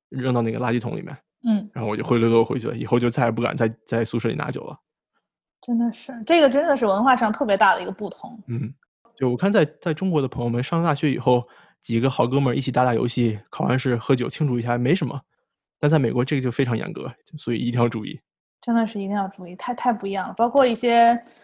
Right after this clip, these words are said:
Speaker 2: 嗯，烟也是这样的，
Speaker 1: 嗯。
Speaker 2: 烟和酒这个法律上，烟的话我记得是每，每个州的规定都是不一样的。高中的话，其实后果非常严重，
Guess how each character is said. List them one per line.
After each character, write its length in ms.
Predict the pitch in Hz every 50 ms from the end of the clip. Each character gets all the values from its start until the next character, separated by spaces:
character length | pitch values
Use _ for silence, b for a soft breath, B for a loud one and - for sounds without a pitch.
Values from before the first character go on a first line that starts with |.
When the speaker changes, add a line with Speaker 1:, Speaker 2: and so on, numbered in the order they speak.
| b b b b -
Speaker 2:
嗯， 600 | 208 202 196 196 196 196 196 196 196 196 202 190 - _ _ _ _ _ _ _ _ _ _ _ _ _
烟 340 | 220 240 277 269 277 320 339 - - _ _ _ _ _ _
也 200 | - 190 180 -
是 160 | - - 233
这 60 | 240 254
样 160 | 220 - -
的， 60 | -
Speaker 1:
嗯。 20 |
Speaker 2:
烟 180 | 226 247 254 262
和 100 | 262 254
酒 240 | 247 - - - -
这 120 | - 226
个 80 | 214 202
法 160 | - 190 -
律 100 | 190 226
上， 260 | 214 226 208 185 170 B B B B
烟 160 | - 302 302
的 80 | 320 302
话 120 | 277 233
我 80 | 190 190
记 120 | 190 233
得 100 | 220 208
是 140 | 208 - 208
每， 220 | 190 160 151 165 - - - - -
每 220 | 220 214 214 196
个 100 | 202 220
州 520 | 220 - 247 247 240 262 262 262 262 262 247
的 100 | 240 220
规 160 | - 233 226
定 140 | 220 208 185
都 120 | 190 196
是 120 | 202 - -
不 120 | - 180
一 120 | - -
样 180 | 220 - 180 -
的。 80 | 220 - _ _ _ _ _ _ _ _ _ _ _ _ _ _ _ _
高 180 | 226 220 226
中 160 | 220 240 233
的 120 | 233 226 214
话， 320 | 196 202 190 180 170 156 175
其 180 | - - 196
实 400 | 180 - - - 196 190 185 196 190
后 180 | - - 233
果 100 | 202 180
非 100 | - -
常 160 | 208 196 190
严 160 | 190 233 214 202
重， 160 | - 196